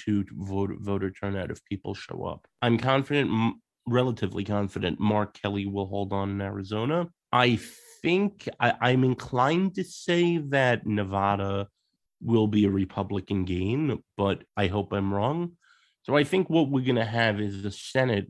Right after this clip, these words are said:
that is more or less numerically very similar to what we had before. So I think it'll be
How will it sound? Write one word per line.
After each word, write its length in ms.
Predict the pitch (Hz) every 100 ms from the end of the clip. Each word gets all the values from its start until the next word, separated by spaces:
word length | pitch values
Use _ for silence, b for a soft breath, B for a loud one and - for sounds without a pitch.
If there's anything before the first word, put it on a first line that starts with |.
| 101
that 120 | 104
is 200 | 104 98
more 260 | 110 110
or 60 | 113
less 320 | 110 104 95
numerically 1300 | 101 98 98 98 104 107 - 101 98 95 92 92 92 -
very 440 | 110 95 104 101 95
similar 480 | - 104 98 98 95
to 120 | 101
what 180 | 95 78
we 140 | 98
had 280 | 95 95 98
before. 640 | 80 - - - - - _ _
So 140 | 107
I 40 | 95
think 280 | 110 95
it'll 180 | 110 101
be 480 | 98 98 95 98 -